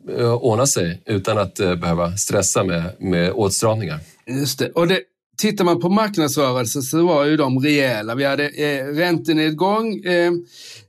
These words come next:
Speaker 2: nu var det från väldigt låga nivåer, det var inte så många punkter, men, men i procentuella termer var det stort. Men framförallt hade vi en rejäl kronförsvagning. Det var ju
Speaker 1: Ja.
Speaker 2: tjugo öre både på euron och dollarn här, eh, eh,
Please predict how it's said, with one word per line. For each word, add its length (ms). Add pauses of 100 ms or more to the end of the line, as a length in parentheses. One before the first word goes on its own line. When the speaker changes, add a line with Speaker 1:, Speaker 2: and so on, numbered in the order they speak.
(140)
Speaker 2:
nu 140
var 160
det 160
från 180
väldigt 260
låga 300
nivåer, 460
det 80
var 140
inte 140
så 100
många 160
punkter, 420
men, 220
men 160
i 120
procentuella 520
termer 260
var 140
det 100
stort. 360
Men 140
framförallt 400
hade 140
vi 120
en 120
rejäl 500
kronförsvagning. 1000
Det 80
var 140
ju 100
Speaker 1:
Ja. 60
Speaker 2:
tjugo 420
öre 340
både 280
på 120
euron 500
och 240
dollarn 440
här, 260 (100)
eh, 60 (600)
eh, 240